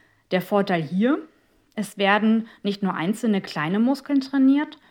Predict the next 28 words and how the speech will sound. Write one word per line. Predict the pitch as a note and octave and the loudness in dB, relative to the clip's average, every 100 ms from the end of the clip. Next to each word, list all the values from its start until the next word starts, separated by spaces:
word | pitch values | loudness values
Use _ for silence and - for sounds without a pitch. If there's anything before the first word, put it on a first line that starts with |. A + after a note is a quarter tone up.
| _ _ - | _ _ -8
sondern | F#3 G#3 G#3 F#3+ | -2 2 2 0
große | F#3 A3+ A#3+ | 2 0 0
Muskelketten. | F3+ E3 D#3+ E3 D#3+ D#3 D3 - - _ _ _ _ _ _ _ | -4 -4 -8 -14 -12 -14 -14 -18 -20 _ _ _ _ _ _ _
Bei | - | -4
der | E3+ F3 | -2 -2
Kniebeuge | - A#3 A#3 A#3+ B3 G3 | 2 2 4 2 2 0
werden | G3 G3+ F#3+ | 0 0 0
beispielsweise | F#3+ G3 G3+ - F#3 F3 F3+ F#3 F#3+ - | 0 -2 -8 -4 -2 -2 -2 -2 -4 -6
die | |
komplette | G3+ G3+ G3 F3+ G3 | -4 -2 -2 -2 -2
Oberschenkelmuskulatur, | - C4+ C#4 C#4+ C#4 C4 C4+ C4+ C4 B3+ B3+ - C#4 C#4+ C#4 _ - | -2 -2 0 0 2 2 0 -2 -4 -4 -4 -6 -4 -4 -6 _ -6
der | F#3 | -6
Po, | F3 - C4 D4 E4 - _ _ - | -6 -4 -4 -4 -6 -12 _ _ -10
die | G3+ | -2
Bauch- | G#3+ G3 G#3+ | 4 4 4
und | F3+ | -2
Rumpfmuskulatur | F3 B3 D#4 C4+ C#4 - B3 A#3+ - B3+ C4 B3+ - _ _ | 2 2 4 2 2 -2 -4 -4 -4 0 0 0 -6 _ _
in | - A3 | 0 2
nur | G#3 | 4
einer | - G3+ A#3 A#3+ | 2 2 0 -2
Übung | G3 G3+ | -4 -4
angesprochen. | - F3 D#3+ - - D#3+ - A2+ E3+ _ _ _ _ _ _ - - | -4 -6 -6 -10 -14 -16 -14 -16 -18 _ _ _ _ _ _ -16 -6
Je | F#3+ | -4
größer | G3+ C4 F4+ F#4 E4 | 2 4 4 2 0
der | C#4+ | 2
Muskelmasseanteil | B3 C4 C4 F#3+ E3 F3+ G3 E3 G3+ G#3 G#3 | 2 0 -4 -4 -4 -6 -8 -8 -8 -6 -6
im | F3+ F3+ | -6 -8
Körper, | - E3+ E3+ A3 C4 | -6 -4 -2 0 0